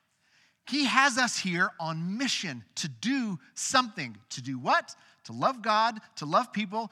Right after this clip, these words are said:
and to follow Jesus in this neighborhood. Where do you live? God has you there on purpose. Do you know that? Are you aligned and walking with the purpose for which he has you there?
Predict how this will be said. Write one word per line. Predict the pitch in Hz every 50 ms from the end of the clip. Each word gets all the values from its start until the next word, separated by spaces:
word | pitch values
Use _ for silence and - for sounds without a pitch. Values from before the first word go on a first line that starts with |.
| - - -
and | - 147
to | 160
follow | - - 180 180 185 180
Jesus | 147 139 185 254 269 240 185 180 151 147 - - - _ - - _ _ _ -
in | 240 277 285 285 277 262 240 _ _ -
this | 135 131 185 202 220 214 - - - _ -
neighborhood. | 196 220 269 294 277 233 180 156 117 98 - _ _ _ _ _ _ _ _ _ -
Where | 131 139 165 180 196 196
do | 220
you | 233 254 269 277
live? | 320 330 320 240 143 113 - - _ _ _ _ _ _ _ _ _ _ _ -
God | 123 196 220 262 285 311 311
has | 262 208 214 220 220 196 156 160
you | 180 240 294 320 311
there | 240 196 185 180 190 214 220 214 -
on | 196 175 180 196 202 214 220 220 208 - _ _ _ _ _ _ _ _
purpose. | - - - 254 269 - - 185 139 - - - - - _ _ _ _ _ _ -
Do | 170
you | 190 180
know | 190 196
that? | 214 262 294 320 320 - _ _ _ - - _ -
Are | - 220
you | 233 233 226
aligned | 214 202 202 196 190 214 254 262 233
and | 220 202 180
walking | 175 190 190 220 - 262 233
with | 226 185
the | 208
purpose | 175 - 180 196 202 208 240 214
for | - -
which | 196 196 196 -
he | - 202
has | 170 151 170 185 165
you | 202 220
there? | 190 214 233 277 311